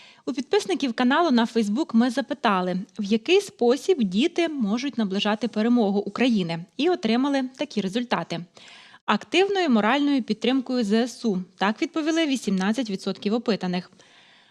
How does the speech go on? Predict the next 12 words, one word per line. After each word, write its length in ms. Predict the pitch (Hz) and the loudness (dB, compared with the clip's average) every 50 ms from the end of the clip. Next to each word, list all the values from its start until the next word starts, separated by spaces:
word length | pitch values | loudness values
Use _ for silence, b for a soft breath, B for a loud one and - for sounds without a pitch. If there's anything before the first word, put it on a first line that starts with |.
| b - | b 0
Благодійними 600 | 214 247 247 247 240 277 403 440 415 392 330 302 | 0 2 4 4 4 4 2 2 2 0 0 0
вчинками, 640 | 233 - - 269 320 370 359 - 359 330 330 330 | -2 -2 -2 -2 -2 -2 0 -2 -2 -2 0 -2
збираючи 520 | 269 220 180 196 233 285 320 320 - 254 247 | -2 -2 0 0 2 2 2 0 0 -4 -4
кошти 380 | - - 254 302 - - 285 | 0 0 0 0 0 0 2
на 160 | 240 226 220 | 2 4 2
потреби 500 | 226 226 262 226 - 277 254 220 180 190 | 2 0 -4 -2 -2 -2 -2 0 0 -2
З 80 | 175 175 | -2 -2
С 300 | 190 185 190 180 - - | -2 -2 -4 -4 -6 -6
У. 180 | 190 175 165 180 - _ _ _ | -6 -6 -6 -8 -12 _ _ _
Сорок 340 | - - - 226 277 359 359 | -20 -2 0 0 0 0 -2
сім 240 | - - 247 240 220 | 0 2 4 4 4
відсотків. 600 | 208 240 - - 240 226 226 226 - 233 226 214 | 2 0 -2 0 0 0 0 0 0 0 0 0